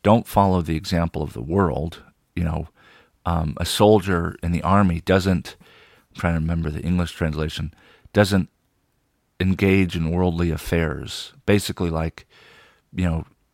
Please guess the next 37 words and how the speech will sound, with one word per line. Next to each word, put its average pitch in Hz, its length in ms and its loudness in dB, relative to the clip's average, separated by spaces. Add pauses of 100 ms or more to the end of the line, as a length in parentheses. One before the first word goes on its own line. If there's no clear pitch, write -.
soldiers 110 360 2
don't 85 220 2
worry 95 160 4
about 82 220 0
civilian 85 380 -2
bullshit. 80 520 -6 (720)
And 87 80 -2
he 92 40 0
goes 90 200 2
on, 87 340 2
"The 92 120 -8
soldier's 101 480 2
aim 85 300 0
is 73 140 -6
to - 100 -10
please 85 340 -2
the 82 120 -2
recruiting 98 580 2
officer." 76 540 -6 (800)
And 87 120 -2
in 87 100 2
this, - 360 0 (680)
in 90 200 2
this, - 400 0
um, 80 540 -2 (680)
word 90 540 0 (240)
is 82 220 -4
used, 90 240 2
this, - 240 -8 (140)
uh, 73 200 -4 (160)
or 85 100 -2
the, 80 240 -2 (100)
the 87 100 -6
Greek 110 280 4
word 90 160 2
uses 82 420 -2 (480)
stratologeo, 85 1080 0